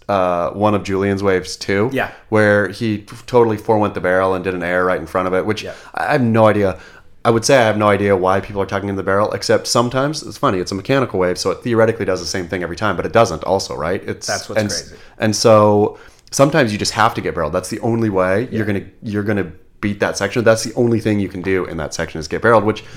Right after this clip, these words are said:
Speaker 1: I guess theoretically you would say, "Well, yeah, look, come on, it's like they're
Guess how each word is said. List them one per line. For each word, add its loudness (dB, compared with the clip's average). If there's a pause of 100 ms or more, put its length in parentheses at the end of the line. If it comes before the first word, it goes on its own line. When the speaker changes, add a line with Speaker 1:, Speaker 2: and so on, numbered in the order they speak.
(200)
Speaker 1:
I -2
guess 0
theoretically 0
you -6
would -4
say, -2
"Well, -2
yeah, -4
look, -8
come -8
on, -6
it's -10
like -4
they're -4